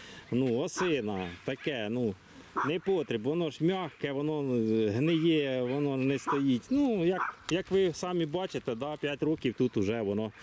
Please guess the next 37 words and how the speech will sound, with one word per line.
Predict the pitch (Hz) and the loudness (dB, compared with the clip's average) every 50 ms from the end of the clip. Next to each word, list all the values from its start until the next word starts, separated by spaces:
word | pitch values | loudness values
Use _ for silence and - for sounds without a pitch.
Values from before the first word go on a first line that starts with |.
| - - - - - | -16 -16 -16 -10 -4
Це | - - 180 | -4 -2 -2
ще | 180 - 165 151 | -2 -2 -4 0
діло | 135 160 175 160 156 | 2 2 4 4 4
було, | 131 127 147 147 147 139 | 4 4 4 4 4 2
ставилося | - - - 151 143 135 127 127 123 - - 113 | 0 -2 -4 -2 0 2 2 2 2 0 -2 -2
до | 104 110 180 233 226 | 2 2 2 2 2
ковіда, | - - 196 214 202 185 156 160 - 139 131 | 0 2 2 2 4 4 2 2 0 0 -2
а | 127 | -2
в | 139 | -2
нас | 170 190 180 - | -2 -2 -2 -2
вже | 156 143 160 156 143 | -2 -2 0 0 0
війни | 127 127 104 98 98 117 151 175 160 131 113 110 107 101 90 - - - - - - | 0 0 0 0 2 2 2 4 4 4 4 2 2 0 0 -2 -4 -6 -8 -14 -4
тільки | - 120 104 - 117 107 101 - _ - - - - - - - - - - - - - | -2 -2 0 0 -2 -4 -4 -6 _ -20 -20 -14 -10 -8 -8 -8 -10 -14 -18 -14 -12 -8
скільки | - - - - - 123 110 | -6 -6 -6 -2 0 0 0
йде. | 104 101 104 104 101 101 - - - 101 123 - | 2 0 0 -2 -4 -6 -10 -10 -8 -6 -4 0
І | 214 214 208 160 - | 2 2 2 2 2
плюс | - 180 190 175 - | 2 2 2 2 0
ще | - 180 165 | -2 -6 -6
ковід, | - - 131 131 113 110 107 | -2 0 0 2 2 2 0
так | - 139 147 - | 0 -2 -6 -4
що | - 135 | -6 -6
посчитайте, | 120 - 151 123 - - 143 - - 107 104 - - 107 | -4 -4 -6 -4 -4 -4 -4 -4 -4 -4 -4 -4 -6 -6
скільки | - - 147 139 156 127 | -4 -6 -4 -2 -2 -4
стояли | 117 - - 123 117 123 135 135 117 110 | -4 -4 -4 -2 0 0 0 0 -2 -2
ці | 101 - - 117 107 - | -2 -2 -2 -2 -2 0
тут | - 104 - - - - - - - - - - - - - - - - | 0 -2 -2 0 -2 -2 -2 -2 -4 -6 -14 -10 -6 -2 -2 -2 -2 -4
стовпчики. | - - - 151 127 104 - - - - 127 | -2 0 0 0 0 0 -2 -4 -4 -2 -2
Ну, | 135 156 | 0 0
вони | 160 175 165 147 127 | 0 0 0 0 0
ще | - 170 202 202 | -2 -4 -4 -2
щось | 202 185 - - 151 127 | -2 -2 -2 -2 -2 -4
стоять, | - - 143 135 127 117 110 101 | -2 -2 0 2 2 2 0 0
бачите, | 101 127 147 - - 120 - 113 | -2 -4 -2 -4 -4 -4 -4 -4
ще | 101 - 139 127 | -4 -4 -2 -2
їх | 127 120 110 - | 0 -2 0 0
воно | 120 117 120 113 | 0 -2 -2 -2
три, | - 120 120 120 110 104 | -2 -2 0 0 -2 -2